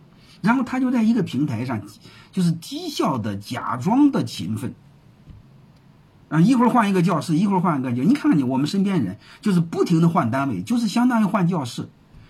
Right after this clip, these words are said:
他从来没往上上过。这个跳槽，跳槽是往上跳叫跳槽。因为他为什么不愿意跳呢？正常来，我一再说过，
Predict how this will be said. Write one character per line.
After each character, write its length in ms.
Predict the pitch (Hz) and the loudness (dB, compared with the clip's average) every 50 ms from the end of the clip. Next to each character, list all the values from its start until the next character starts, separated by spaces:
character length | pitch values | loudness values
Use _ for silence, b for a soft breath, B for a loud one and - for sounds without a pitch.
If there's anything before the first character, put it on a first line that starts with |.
| b b b | b b b
他 100 | 226 226 | -2 -2
从 240 | - - 180 240 | 0 0 0 2
来 140 | 339 370 277 | 4 4 6
没 140 | 226 208 190 | 4 4 4
往 160 | 160 143 123 | 2 0 0
上 120 | 143 156 165 | -2 -2 -2
上 220 | - 202 156 101 | -2 -2 -2 -4
过。 160 | 80 - - - - - - - - b b b b b | -6 -8 -14 -18 -20 -20 -20 -20 -20 b b b b b
这 120 | - - 320 | -8 -4 -4
个 80 | 311 | -4
跳 340 | 302 - - - 403 240 175 | -4 -4 -2 0 2 2 0
槽， 180 | - 135 127 147 | 0 -2 -4 -4
跳 220 | - - 196 156 | -2 -2 -2 -2
槽 160 | 113 113 117 | -2 -4 -6
是 120 | 151 - 143 | -6 -4 -4
往 220 | 120 113 120 - | -4 -2 -4 -4
上 340 | - - 392 427 359 147 117 | -6 -10 -8 -6 -6 -6 -6
跳 260 | - - 208 131 95 | -6 -6 -6 -6 -4
叫 120 | 107 113 107 | -6 -6 -8
跳 220 | - - 92 69 | -8 -10 -12 -12
槽。 220 | - - - - - _ - _ _ _ _ _ _ _ _ _ _ _ _ _ _ _ _ _ _ _ _ _ _ _ _ _ _ _ _ _ _ _ _ _ _ _ _ _ _ _ _ _ _ _ _ _ _ _ _ _ _ _ _ _ _ _ _ _ _ _ _ _ _ _ _ _ _ _ _ _ _ _ _ _ _ _ _ - - _ _ _ _ _ _ _ _ - - - _ _ _ _ _ _ _ - | -12 -18 -20 -20 -20 _ -20 _ _ _ _ _ _ _ _ _ _ _ _ _ _ _ _ _ _ _ _ _ _ _ _ _ _ _ _ _ _ _ _ _ _ _ _ _ _ _ _ _ _ _ _ _ _ _ _ _ _ _ _ _ _ _ _ _ _ _ _ _ _ _ _ _ _ _ _ _ _ _ _ _ _ _ _ -20 -20 _ _ _ _ _ _ _ _ -20 -20 -20 _ _ _ _ _ _ _ 0
因 80 | - 254 | 4 4
为 80 | 294 - | 4 6
他 120 | - - | 4 2
为 320 | 285 294 247 269 302 277 | 0 0 2 4 6 6
什 60 | 226 240 | 8 6
么 120 | 240 226 | 6 4
不 140 | 196 262 285 | 4 2 2
愿 180 | 269 240 233 | 4 4 4
意 60 | 240 233 | 2 2
跳 280 | - - 294 254 202 | 2 2 2 2 4
呢？ 140 | 160 139 131 | 2 0 0
正 180 | - 311 320 185 | -2 0 0 0
常 160 | 156 135 147 | 2 2 2
来， 120 | 170 160 | 4 4
我 160 | 143 147 151 | 4 2 2
一 120 | 147 185 214 | 2 2 2
再 160 | 220 180 147 | 2 0 -2
说 220 | 117 - 147 135 | -2 -2 -4 -4
过， 220 | 123 120 95 - | -4 -4 -6 -8